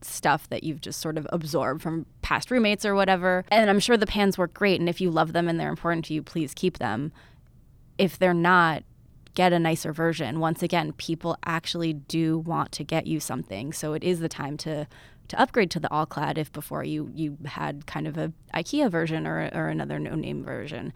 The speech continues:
It doesn't always mean that more expensive is better, but when it comes to pans that are supposed to last decades, often you do wanna go with some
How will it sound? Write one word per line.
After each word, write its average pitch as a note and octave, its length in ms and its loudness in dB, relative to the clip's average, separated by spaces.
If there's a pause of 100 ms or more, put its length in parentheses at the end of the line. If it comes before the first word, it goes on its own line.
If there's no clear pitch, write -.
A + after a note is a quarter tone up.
(240)
It - 80 -2
doesn't C4+ 260 4
always A3+ 260 4
mean F#3+ 220 4
that D#3 120 0
more D#3 160 0
expensive D3+ 420 -4
is D3+ 140 -4
better, E3 340 0
but D3+ 220 -2
when E3 140 0
it D#3 100 -4
comes E3 340 -2
to D#3 360 0 (320)
pans D3 340 -4
that C#3+ 120 -4
are D3 120 -2
supposed D3 420 -6
to C#3 60 -8
last B2+ 300 -4
decades, F3 580 -4
often C#3+ 320 -4
you C#3+ 120 -6
do A#2 180 -8
wanna C2+ 240 -8
go B1+ 200 -6
with G1+ 200 -12 (120)
some - 320 -12